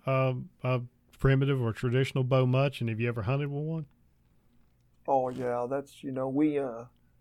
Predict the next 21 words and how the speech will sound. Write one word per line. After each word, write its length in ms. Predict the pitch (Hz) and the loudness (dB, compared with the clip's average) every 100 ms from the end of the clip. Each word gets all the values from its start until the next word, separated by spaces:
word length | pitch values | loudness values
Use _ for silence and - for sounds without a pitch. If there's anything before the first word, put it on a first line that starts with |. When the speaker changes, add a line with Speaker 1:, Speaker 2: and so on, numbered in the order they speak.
| _ _ _ _ _ _ - _ _ | _ _ _ _ _ _ -20 _ _
Speaker 2:
we 160 | 151 175 | -4 0
didn't 200 | 175 139 | 0 2
have 200 | 147 139 | 2 2
much 280 | 147 143 - | 2 -2 0
growing 340 | 147 135 123 | 0 0 0
up, 320 | 131 143 117 _ _ | 2 2 0 _ _
and, 280 | 135 123 123 | -12 -8 -8
uh, 180 | 123 123 | -8 0
there 180 | 139 160 | 4 6
wasn't 300 | 160 143 143 | 6 4 0
even 400 | 139 131 131 131 | -4 -6 -8 -2
any 240 | 185 185 | 2 2
deer 520 | 147 143 185 165 143 - _ _ _ | 2 2 4 4 2 -2 _ _ _
in 180 | 196 220 | 0 2
our 180 | 151 160 | 4 2
county, 520 | - 135 120 127 127 - - | 0 -6 -6 -8 -12 -18 -14
uh, 420 | 135 127 127 127 127 120 - _ _ - - | -8 -6 -4 -4 -6 -10 -20 _ _ -20 -10
till 220 | - 131 | -4 0
up 140 | 135 139 | 0 0
in 160 | 135 | -4
the 240 | 127 123 | -4 -6